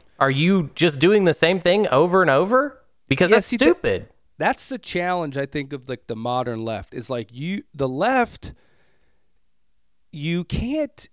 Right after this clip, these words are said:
Speaker 2: ex-, like, there's this, and this is, like, amplified on social media, and if you take ten seconds to look at any leftist account, this level of just snark and this level of just, like,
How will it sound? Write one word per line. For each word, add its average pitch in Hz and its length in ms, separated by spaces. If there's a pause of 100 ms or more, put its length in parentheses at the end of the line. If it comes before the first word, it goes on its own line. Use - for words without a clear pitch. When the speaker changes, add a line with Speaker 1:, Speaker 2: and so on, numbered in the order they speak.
(140)
Speaker 2:
ex-, - 480 (280)
like, 165 320
there's 190 240
this, - 380 (180)
and 175 160
this 175 300
is, 170 160
like, 131 200
amplified 160 680
on 123 100
social 143 400
media, 131 280
and 123 80
if 113 160
you 120 120 (120)
take - 300
ten 160 300
seconds 131 460
to 123 60
look 123 240
at 117 80
any 127 160
leftist 117 680 (120)
account, 120 500 (600)
this 156 280
level 170 480
of 139 160
just - 520 (140)
snark 156 1000 (460)
and 139 200
this 127 160
level 143 580
of 120 220
just, 131 400
like, 110 460